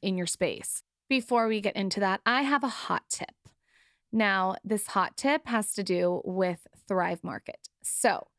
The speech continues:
my Pilates teacher, Betsy, told me about the greatest hack. Instead of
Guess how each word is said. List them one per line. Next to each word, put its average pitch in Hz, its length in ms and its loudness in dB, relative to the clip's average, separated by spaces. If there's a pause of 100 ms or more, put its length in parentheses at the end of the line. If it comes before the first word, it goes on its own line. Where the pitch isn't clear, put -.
(440)
my 208 200 2
Pilates 208 560 0
teacher, 185 420 -2
Betsy, 180 680 -4
told 202 300 0
me 202 260 -2
about 185 600 0 (160)
the 202 140 0
greatest 196 560 0
hack. - 500 -4 (300)
Instead 220 600 2
of 269 140 2